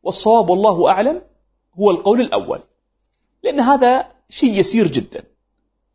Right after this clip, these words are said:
طيب، من قطع طوافه وذهب لقضاء الحاجة ورجع، أو استراح عشر دقائق، ربع ساعة،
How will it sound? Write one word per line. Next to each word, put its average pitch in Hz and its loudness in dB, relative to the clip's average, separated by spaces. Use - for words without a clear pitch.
طيب، 190 0
من 240 0
قطع 311 -4
طوافه 151 0
وذهب 175 2
لقضاء 185 0
الحاجة 226 -2
ورجع، 175 0
أو 175 -2
استراح 196 0
عشر 196 -4
دقائق، 180 -2
ربع 180 2
ساعة، 165 -4